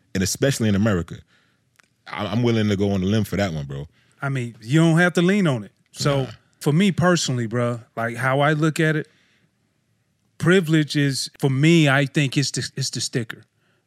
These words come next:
Speaker 2: That's what I think the majority are. Of course, you have stupidity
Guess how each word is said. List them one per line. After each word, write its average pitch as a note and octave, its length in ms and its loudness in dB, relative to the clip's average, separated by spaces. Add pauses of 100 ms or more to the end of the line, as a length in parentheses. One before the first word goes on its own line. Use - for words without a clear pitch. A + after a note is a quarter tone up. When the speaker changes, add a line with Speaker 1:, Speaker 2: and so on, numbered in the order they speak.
(120)
Speaker 2:
That's D3+ 460 0 (680)
what C3 160 0
I C#3 180 4
think C3+ 280 -2
the C3 80 -6
majority A#2+ 580 -2
are. A#2 160 -2
Of A#2 140 -8
course, E3 320 0
you D#3+ 120 2
have D3 220 0
stupidity B2 680 -2